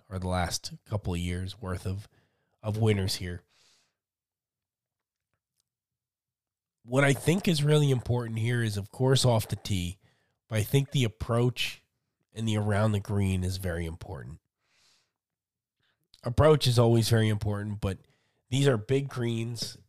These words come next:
and the putting surface is brutally difficult. So it's gonna be more important now than ever to make sure the approaches are getting close. 'Cause a good putter is not gonna bail you out,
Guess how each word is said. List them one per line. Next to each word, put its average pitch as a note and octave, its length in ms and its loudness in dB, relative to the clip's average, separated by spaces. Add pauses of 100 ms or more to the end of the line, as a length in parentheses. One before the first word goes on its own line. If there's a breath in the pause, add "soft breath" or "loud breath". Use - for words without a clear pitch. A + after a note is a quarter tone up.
(120)
and F#2+ 320 -6 (500)
the - 60 -20
putting B2 320 0
surface A2+ 480 -4
is F2+ 240 -16 (680)
brutally B2 400 2
difficult. G2 560 -6 (460)
So A2 120 -10
it's G#2+ 120 -10
gonna C3+ 240 2
be B2 280 0
more A2+ 320 -2
important A#2+ 500 -4
now A#2+ 280 0
than A2 220 -2
ever A2+ 260 -2
to G2 80 -6
make G2+ 360 -2
sure A2+ 220 -2
the G#2 140 -4
approaches G2 540 -8
are F#2 80 -4
getting F#2+ 340 -4
close. - 560 -12 (2000)
'Cause G#2+ 160 -2
a G#2+ 40 0
good B2+ 300 2
putter A#2 340 0
is G2+ 120 -2
not G#2+ 200 0
gonna G2+ 140 -4
bail F#2+ 240 -4
you E2+ 180 -6
out, G2 380 -4